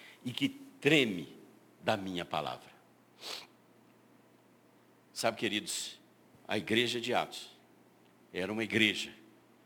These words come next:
que temia o Senhor. A palavra de Deus diz que havia temor em cada alma.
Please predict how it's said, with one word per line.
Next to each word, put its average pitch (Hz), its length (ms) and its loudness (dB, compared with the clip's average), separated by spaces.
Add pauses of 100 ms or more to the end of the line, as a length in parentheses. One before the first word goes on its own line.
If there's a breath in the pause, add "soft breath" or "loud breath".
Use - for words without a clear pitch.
(140)
que 107 80 -10
temia 101 480 0
o 92 40 -6
Senhor. 78 300 -6 (680)
A - 40 -20
palavra 113 280 2
de 113 100 -4
Deus 113 240 2
diz - 280 -2
que - 120 -4
havia 107 340 -4
temor 110 600 0
em 104 80 -4
cada - 360 -4
alma. 69 340 -10